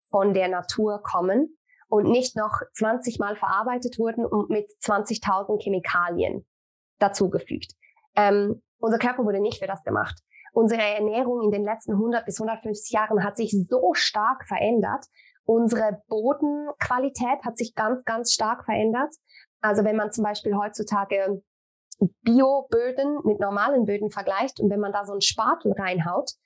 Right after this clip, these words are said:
beim Bioboden kommt man da gut durch, weil da ist viel Luft drin, da leben viele, ähm, Lebewesen wie Würmer und solche Dinge, die leben da drin, die fühlen sich in diesem Boden wohl und dadurch haben wir auch eine ganz andere, ähm, Qualität an Nahrungsmitteln.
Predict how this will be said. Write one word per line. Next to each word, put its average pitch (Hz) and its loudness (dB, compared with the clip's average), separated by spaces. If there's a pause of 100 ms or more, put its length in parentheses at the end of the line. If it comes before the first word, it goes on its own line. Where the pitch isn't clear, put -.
(360)
beim 214 4
Bioboden 294 2
kommt 208 -2
man 202 0
da 202 -4
gut 254 -2
durch, 294 2
weil 208 -4
da 214 -4
ist - -12
viel 277 6
Luft 254 0
drin, 202 4
da 202 0
leben 214 0
viele, 254 4 (140)
ähm, 208 2
Lebewesen 196 0
wie 175 -2
Würmer 196 0
und 190 -4
solche 226 -2
Dinge, 196 -2 (240)
die 226 4
leben 277 4
da 208 0
drin, 226 -6
die 233 -6
fühlen 294 2
sich 240 -6
in 226 -2
diesem 226 -2
Boden 214 -2
wohl 233 0 (400)
und 220 2
dadurch 247 2
haben 220 2
wir 214 0
auch 220 -8
eine 208 0
ganz 233 0
andere, 220 -2 (420)
ähm, 190 2 (240)
Qualität 220 2
an 202 2
Nahrungsmitteln. 180 -4